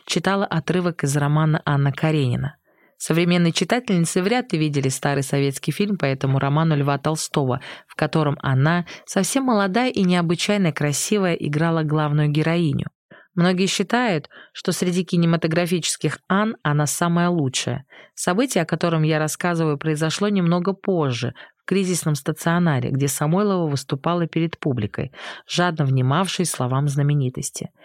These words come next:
Меня поражает, какой памятью обладают актёры, и как изумительно актриса читала, не сверяясь с текстом.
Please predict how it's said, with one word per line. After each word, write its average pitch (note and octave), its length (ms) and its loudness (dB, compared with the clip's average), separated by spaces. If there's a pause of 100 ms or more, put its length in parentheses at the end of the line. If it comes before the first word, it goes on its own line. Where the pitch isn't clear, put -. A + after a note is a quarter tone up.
(280)
Меня F#3+ 180 2
поражает, G3+ 460 0
какой F3 300 -2
памятью F3 640 -2
обладают C3 560 -2
актёры, C3+ 480 -4 (340)
и E3+ 80 -2
как F3 220 -2
изумительно F3+ 500 2
актриса D#3 540 -2
читала, F#3+ 560 0 (280)
не F3+ 80 2
сверяясь E3+ 520 0
с - 100 -8
текстом. - 600 -4